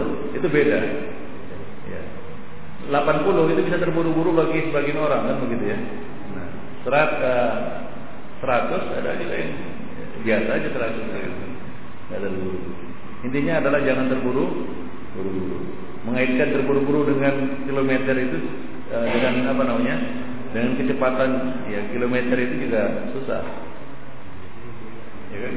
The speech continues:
Karena kalau mau motong kendaraan tetap juga naik juga kan gitu ya. Seratus juga larinya kan gitu ya, untuk motong kendaraan. Tapi dia,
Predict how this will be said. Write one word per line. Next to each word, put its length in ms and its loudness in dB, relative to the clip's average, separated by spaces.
Karena 160 0
kalau 160 2
mau 240 4
motong 320 2
kendaraan 400 4
tetap 320 2
juga 240 4
naik 240 2
juga 320 6
kan 80 2
gitu 240 0
ya. 80 2
Seratus 400 6
juga 240 6
larinya 320 4
kan 160 2
gitu 240 0
ya, 80 2
untuk 240 0
motong 240 0
kendaraan. 460 2
Tapi 160 -2
dia, 120 4